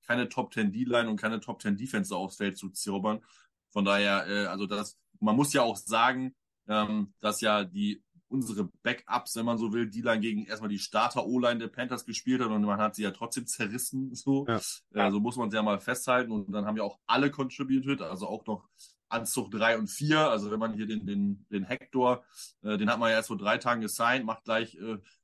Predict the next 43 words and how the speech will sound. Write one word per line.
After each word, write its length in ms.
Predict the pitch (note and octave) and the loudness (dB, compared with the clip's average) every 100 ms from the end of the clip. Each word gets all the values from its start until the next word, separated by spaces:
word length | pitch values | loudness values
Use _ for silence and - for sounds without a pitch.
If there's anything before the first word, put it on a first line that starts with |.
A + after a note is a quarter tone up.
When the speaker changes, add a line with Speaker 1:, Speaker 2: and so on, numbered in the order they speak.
| _ - | _ -6
Speaker 2:
Strip 160 | A2+ A#2+ | 2 2
Speaker 1:
Force 180 | B2+ | 4
Speaker 2:
Sack 100 | D#3+ D3 | 6 6
Speaker 1:
Fumble. 160 | C#3 | 6
Speaker 2:
vom 220 | C#3 C3 | 6 4
Feinsten, 500 | B2 C3 C3 B2 B2 | 4 4 4 2 0
ja. 160 | A2 A2+ | 2 2
Speaker 1:
Strip 180 | D3+ D#3 | 0 -8
Sack, 220 | D#3+ C#3 | -10 -8
genau, 240 | C3 D3 | 2 2
und 200 | E3 F3+ | 4 0
macht 180 | D#3 - | 0 -2
Fumble 280 | - F3+ F#3+ | -2 2 4
Recovery. 600 | D3+ C3+ C3+ C3 A2+ G2+ | 4 2 0 -2 -2 -8
Mein 320 | G#2 C3+ F3+ - | -4 0 2 0
Thema. 480 | D#3 F#3 F3+ B2+ G2 | 4 4 6 2 2
Endlich 400 | E3+ G3 F3 D#3 | -4 -2 -2 2
haben 240 | F3+ E3+ G#3 | 2 2 4
wir 80 | |
eine 100 | G3 | 2
Fumble 280 | F#3+ G3 G#3 | 4 0 0
Recovery. 680 | E3 C#3+ C#3+ C#3 C3 B2+ G#2+ - _ - | 0 0 0 -2 -4 -8 -10 -18 _ 0
Wir 140 | D3+ | 0
können's 340 | - G3+ G3+ | 2 2 4
ja 120 | F#3+ F3 | 2 4
doch 280 | F#3+ G#3+ | 2 2
noch. 240 | F#3+ D3+ - - _ _ G#2+ | 2 2 0 -10 _ _ -10
So, 180 | G#2 G2+ | -8 -8
musste 280 | C3+ C#3 | -6 -4
rein. 360 | A#2+ C3+ F3+ - - F#3 - | 0 2 0 -2 -10 -12 -10
Ähm, 680 | C3 D3 D#3+ E3 E3+ E3+ D#3 - | -2 0 0 -2 -2 -2 -4 -10
Speaker 2:
Ich 120 | C#3 D3+ | -2 4
will 80 | |
Speaker 1:
von 80 | F#3 | 6
Speaker 2:
übrigens, 220 | - E3 | 8 6
Speaker 1:
daher, 120 | C3+ C#3+ | 6 4
Speaker 2:
wenn 100 | C#3 | 4
der, 100 | D3+ | 2
Speaker 1:
das 80 | |
Speaker 2:
wenn 80 | C3 | 4
der, 280 | C#3+ C3+ A#2 | 4 4 2
wenn 120 | A#2 | -4
der, 320 | B2 A#2 A2+ | -2 -2 -4